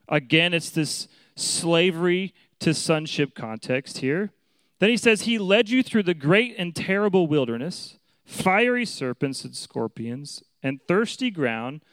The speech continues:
where there was no water." Just in, in our context, this is just life, right? We go through serious trials of,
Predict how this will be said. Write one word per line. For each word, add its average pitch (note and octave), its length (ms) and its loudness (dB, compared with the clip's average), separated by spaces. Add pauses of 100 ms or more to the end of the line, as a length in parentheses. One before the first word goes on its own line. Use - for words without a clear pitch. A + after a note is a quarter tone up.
(320)
where F3+ 140 2
there G#3+ 140 4
was C3+ 380 -2
no C3+ 140 2
water." C#3 500 0 (960)
Just - 320 0 (480)
in, F3 180 0
in F3 160 0
our A3 180 2
context, F#3+ 560 0
this G3 200 -2
is F3+ 100 0
just F#3+ 300 0
life, E3 440 0
right? F3+ 200 0
We F3 100 0
go F3+ 220 4
through G3+ 240 -2
serious G3+ 720 2
trials F#3 640 0
of, B2 280 -6